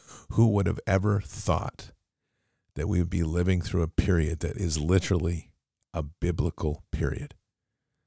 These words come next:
a time when everything is being exposed,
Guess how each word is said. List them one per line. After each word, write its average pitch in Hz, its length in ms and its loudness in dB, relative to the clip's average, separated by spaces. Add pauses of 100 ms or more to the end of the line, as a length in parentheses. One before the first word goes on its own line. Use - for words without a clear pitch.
(320)
a 78 100 -4
time 82 600 2 (1080)
when 82 160 -2 (140)
everything 95 480 2
is 78 120 2
being 76 260 -2
exposed, - 760 -6